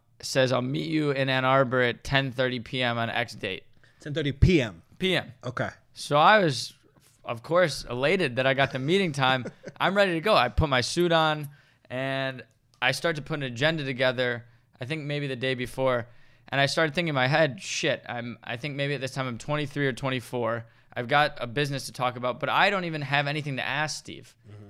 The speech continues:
Speaker 1: I think my only ask was, "I just wanna learn. Can you give me advice on what I should do? What do you think of my business? What do you think I should do with my career?" Because to your point, and, and you brought this up earlier,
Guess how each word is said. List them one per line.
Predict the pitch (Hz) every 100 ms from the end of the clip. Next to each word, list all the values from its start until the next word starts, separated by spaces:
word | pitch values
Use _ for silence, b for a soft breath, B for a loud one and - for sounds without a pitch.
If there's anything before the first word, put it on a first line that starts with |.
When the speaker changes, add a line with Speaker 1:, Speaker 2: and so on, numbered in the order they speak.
| - _
Speaker 1:
I | 127 143
think | 175
my | 151
only | 151 156 147
ask | 175 190 -
was, | 135 120 - -
"I | 139
just | 143
wanna | 147 135
learn. | 123 143 139 117 113 b b b b -
Can | 151
you | 151
give | 135 160
me | 165
advice | 131 135 143 143
on | 135 127 123 -
what | 117 120 139
I | 135
should | 120 113
do? | 107 123 104
What | 120
do | 139
you |
think | 127 131
of |
my | 127
business? | 110 123 110 98 123
What | 131
do |
you | 135
think | 135
I |
should | 120 135
do |
with | 127
my | 120
career?" | 117 120 123 117 117 b b b
Because | - 135 143 143
to | 139
your | 175
point, | 143 139 135 131 -
and, | 120 120 113
and | 123
you |
brought | 117 127
this | 123 120
up | 135
earlier, | 156 131 120